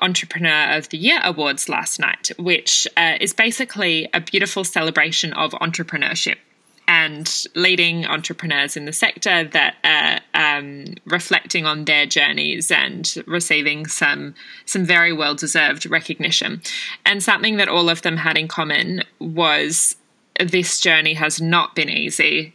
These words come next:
There have been so many failures and so many speed bumps, and it was just about keeping on going and,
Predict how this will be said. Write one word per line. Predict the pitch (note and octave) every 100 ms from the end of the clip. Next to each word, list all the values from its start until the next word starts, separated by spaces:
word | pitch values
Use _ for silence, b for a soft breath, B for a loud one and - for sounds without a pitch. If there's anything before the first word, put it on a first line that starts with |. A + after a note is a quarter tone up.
| -
There | D#3
have | D3+ D#3
been | - D3+ D3
so | - - G3+ F3+
many | D#3+ D3+
failures | D#3+ D3 D3+ C#3+ D3+ D3+
and | - D#3
so | - - G3 F3+ F#3
many | E3+ D3+
speed | D#3+ D3+ D3+
bumps, | - D3 D3+ - - -
and | D#3
it | D3
was | - -
just | - F3 - E3+
about | D3 - _
keeping | - F3 E3 D3+
on | D3 -
going | - G2 D#3+ - B B B B E3
and, | D#3 D3 D3